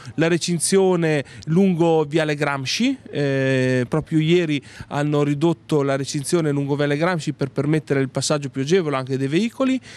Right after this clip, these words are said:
e da lunedì inizieremo a spostare anche qualche attraversamento pedonale, perché i lavori di liberaggio, di, mm, di lavori che consentono anche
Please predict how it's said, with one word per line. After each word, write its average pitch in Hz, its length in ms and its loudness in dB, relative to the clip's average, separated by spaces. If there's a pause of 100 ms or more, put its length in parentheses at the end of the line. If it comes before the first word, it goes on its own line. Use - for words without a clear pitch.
(240)
e 156 240 2
da 156 280 0
lunedì 165 760 2
inizieremo 156 760 0
a 139 60 0
spostare 151 600 -2
anche 151 260 -4
qualche 151 260 -4
attraversamento 151 600 -2
pedonale, 196 520 0 (360)
perché 160 280 0
i 170 40 4
lavori 170 460 2
di 175 240 0
liberaggio, 147 800 -2
di, 147 400 -8
mm, 147 260 -2
di 147 120 0
lavori 175 300 2
che 147 200 -2
consentono 165 500 0
anche 156 240 -4